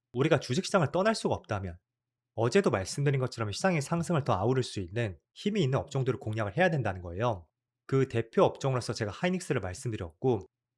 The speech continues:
이 종목은 장중 한때 신고가를 경신했었죠. 물론 윗꼬리를 달긴 했지만 그래도 확실히 코스피보다는 힘이 강한 것 같습니다. 그리고 우리가 반도체 외적으로도 주목을 해볼 수 있는 것은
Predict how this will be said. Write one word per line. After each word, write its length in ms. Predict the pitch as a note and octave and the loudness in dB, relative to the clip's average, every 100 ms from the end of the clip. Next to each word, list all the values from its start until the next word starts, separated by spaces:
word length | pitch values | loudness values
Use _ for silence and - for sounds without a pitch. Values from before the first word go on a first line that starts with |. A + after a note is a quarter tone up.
| - | -6
이 100 | A#2+ | -2
종목은 300 | F#3+ G#3+ D3 | 2 2 0
장중 340 | - G#2+ C3+ | -2 -4 0
한때 160 | D3+ A2 | 0 0
신고가를 480 | - G3 B3 F#3 - | -2 -2 0 0 0
경신했었죠. 880 | G2 F#2+ A#2+ - F2+ A#2 D3+ - _ - | -6 -4 -6 -6 -4 0 0 0 _ -4
물론 280 | A#2+ C3+ G2+ | 0 0 -2
윗꼬리를 460 | G2+ F3+ F3+ D3 | -4 0 2 0
달긴 340 | - G#2+ A2 C#3 | -2 -4 0 -2
했지만 520 | - - A#2 G#2+ F2+ _ - | -2 -6 -2 -2 -4 _ -2
그래도 260 | C3+ C#3 | 2 2
확실히 440 | D#3 E3+ - F3 C#3 | 0 -4 -2 -2 0
코스피보다는 600 | F3 E3+ F3 C#3 C3+ G#2 | -2 0 0 2 0 -2
힘이 240 | - G3 | -2 -4
강한 320 | - G2+ A#2+ | -2 -4 0
것 100 | C3 | 0
같습니다. 580 | F#2 - G#2 G#2 G2 E2+ _ _ _ _ _ - | 0 -4 -2 0 0 -4 _ _ _ _ _ -2
그리고 260 | C3+ C3+ | 2 4
우리가 220 | B2+ B2+ | 2 2
반도체 420 | - A2+ C#3 G#3+ D3 | 0 -2 0 2 0
외적으로도 480 | F#2 - C#3+ B2+ | 0 0 2 2
주목을 340 | G#2 A2+ A2+ A2 | -2 -4 -2 0
해볼 140 | F#3 | 0
수 120 | G#3+ A2 | -2 -4
있는 180 | G2 | -6
것은 420 | F#2 F2 C#3+ A#2 | -8 -6 -2 -4